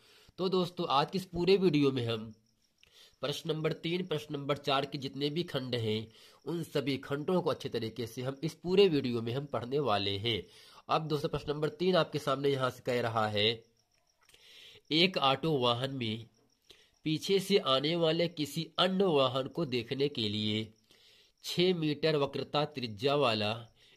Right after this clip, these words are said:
एक उत्तल दर्पण लगा है। किसी समय एक वाहन दर्पण से छह मीटर की दूरी पर है, तो उस समय दर्पण में दिखने वाले उसके प्रतिबिंब की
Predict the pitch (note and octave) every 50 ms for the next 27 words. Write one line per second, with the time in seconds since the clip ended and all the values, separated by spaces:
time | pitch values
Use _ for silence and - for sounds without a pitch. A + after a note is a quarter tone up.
0 | _ _ - C3 C#3 D#3 E3+ E3+ - - - - - - _ - D3 D3+ C#3 A#2
1 | A#2+ A#2 A2+ - - C3 C3 B2 A#2 G#2+ G#2+ A2 A2 B2 B2+ C#3+ D3+ D#3 D#3+ C#3+
2 | C3+ C#3 C#3 C3 - _ _ _ _ _ _ _ _ _ _ _ _ _ _ _
3 | - - - _ _ _ _ - - E3 D#3 - G3+ G#3 G3 F#3 F#3+ E3 C#3+ C3
4 | B2+ C3 C#3 C#3+ C#3 - _ _ _ _ _ _ - C#3+ D3+ D#3+ F3 F3 - C#3
5 | C3 C3 C3 C3 C3 D3+ D3 D3+ C3 A2+ B2 B2 A#2+ - C#3+ D3 C#3+ - - D3+
6 | C#3+ C#3+ - - - F3 F#3+ G3 F3+ E3 D#3 D3 C#3 C#3 C3+ B2 B2 A#2+ C3+ D3
7 | E3 C#3+ A#2 B2+ A#2 A2+ A2 A#2 A#2+ B2+ - - D#3 D#3+ E3+ E3+ F3 D3 B2+ A2
8 | G2 F#2+ - _ _ _ _ _ _ _ _ _ _ _ _ - - _ _ _
9 | _ _ - F#3 F#3 F#3 F3 - - F#3 F#3 F#3 - - _ _ _ _ _ _
10 | _ _ _ _ _ - - - - C#3+ C3+ C#3 D3+ D#3+ E3 B2+ A#2+ B2 B2+ B2+
11 | - - D#3 E3 E3 E3 F3 E3+ C3+ A2+ C#3 C#3+ - D#3+ D#3+ F3+ F#3+ F#3 E3+ D3+
12 | D3 C#3 C3 C3+ C3+ C#3 C#3 C#3+ C3+ - - - C#3+ C3+ A#2 - - B2 A#2+ -
13 | - A2+ G#2+ C3+ D#3 E3 E3 D#3 C#3+ - - B2+ B2 B2+